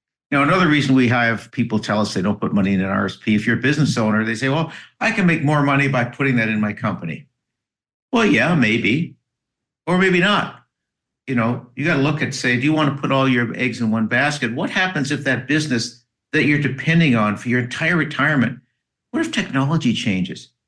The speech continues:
What if your competition all of a sudden gets better,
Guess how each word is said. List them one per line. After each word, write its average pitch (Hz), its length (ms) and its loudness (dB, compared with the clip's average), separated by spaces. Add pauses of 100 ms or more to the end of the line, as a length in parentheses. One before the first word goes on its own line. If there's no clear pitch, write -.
(500)
What 320 100 2
if - 140 0
your 170 100 0
competition 143 880 0
all 127 120 0
of 120 60 0
a 117 40 -2
sudden 110 300 0
gets 110 280 -4
better, 107 580 -2